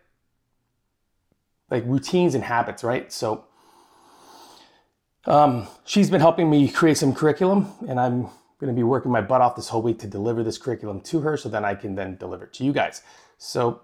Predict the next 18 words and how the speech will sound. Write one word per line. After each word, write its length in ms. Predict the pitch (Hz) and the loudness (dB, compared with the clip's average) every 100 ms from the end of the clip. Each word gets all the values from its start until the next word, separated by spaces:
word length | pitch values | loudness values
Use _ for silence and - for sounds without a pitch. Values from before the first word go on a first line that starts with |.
| _ _ _ - | _ _ _ -10
so 140 | - | 0
as 160 | 214 196 | 4 4
I 80 | 240 | 2
started 320 | - 220 196 | 0 0 2
thinking 200 | 208 196 | 2 4
about, 180 | 151 139 | 4 2
like, 260 | 127 135 | 0 -2
how 180 | - 185 | 2 4
I 40 | |
wanted 300 | 170 175 165 143 | 6 4 4 4
to 40 | |
go 200 | 151 147 | 4 4
from 200 | 143 139 | 2 -2
episode 320 | 139 131 123 | -2 -4 -6
twenty-eight, 460 | - 175 156 147 143 | -2 0 2 2 0
twenty-nine, 440 | 143 127 120 113 | -2 -2 -2 -2
thirty 360 | - 185 151 139 | -2 0 2 2
and, 160 | 120 | 0